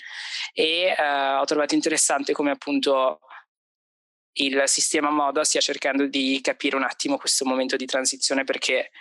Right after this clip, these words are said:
già secondo me dalle sfilate di settembre vedremo un po' più di, mm, moda canonica, cioè vedremo le sfilate un po',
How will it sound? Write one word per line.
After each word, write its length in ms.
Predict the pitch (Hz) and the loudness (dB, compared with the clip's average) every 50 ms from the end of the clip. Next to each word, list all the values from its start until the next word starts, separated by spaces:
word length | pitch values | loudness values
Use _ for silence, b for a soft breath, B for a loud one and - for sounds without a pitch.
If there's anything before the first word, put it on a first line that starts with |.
| B B B B B B | B B B B B B
già 180 | - - 160 151 | 0 0 2 2
secondo 360 | - 170 147 - 160 156 156 | 2 2 2 2 2 2 2
me 100 | 156 151 | 2 2
dalle 180 | 147 139 143 147 | 2 2 2 2
sfilate 360 | - - 156 147 147 143 151 | 2 2 2 0 0 0 0
di 120 | 139 143 139 | 0 0 0
settembre 560 | - 165 156 _ - 147 135 135 139 143 143 | 0 0 -2 _ -2 0 0 2 2 2 2
vedremo 640 | 139 135 131 135 127 127 131 131 127 135 - - _ _ _ _ _ _ _ _ _ _ _ _ _ _ _ _ _ _ _ _ _ - | 0 0 0 -2 -2 0 0 0 0 -2 -4 -6 _ _ _ _ _ _ _ _ _ _ _ _ _ _ _ _ _ _ _ _ _ -2
un 80 | - 143 | 0 2
po' 160 | 139 143 135 | 2 2 2
più 140 | - 156 143 | 2 2 0
di, 340 | 139 135 135 135 123 123 127 B B B B B B B B B _ _ _ _ _ _ _ _ _ _ _ _ _ _ - 147 | 2 2 0 0 -2 -2 -6 B B B B B B B B B _ _ _ _ _ _ _ _ _ _ _ _ _ _ 2 4
mm, 240 | 147 143 143 143 - 151 | 4 6 4 4 2 2
moda 340 | 160 170 165 160 156 160 151 | 2 4 4 4 2 0 0
canonica, 840 | - - 156 151 143 131 127 127 131 127 - - 135 131 131 131 131 - | 0 0 0 0 2 2 0 0 0 0 0 0 0 2 0 -2 -4 -4
cioè 200 | - - 147 139 | -2 0 2 2
vedremo 300 | 139 139 139 139 135 135 135 | 2 2 2 2 0 0 0
le 60 | 135 | 0
sfilate 360 | - - 147 139 135 139 143 | 0 0 2 2 2 2 0
un 100 | 135 135 | -2 -4
po', 400 | - 135 131 131 135 135 135 127 | -2 -2 0 0 0 0 -2 -2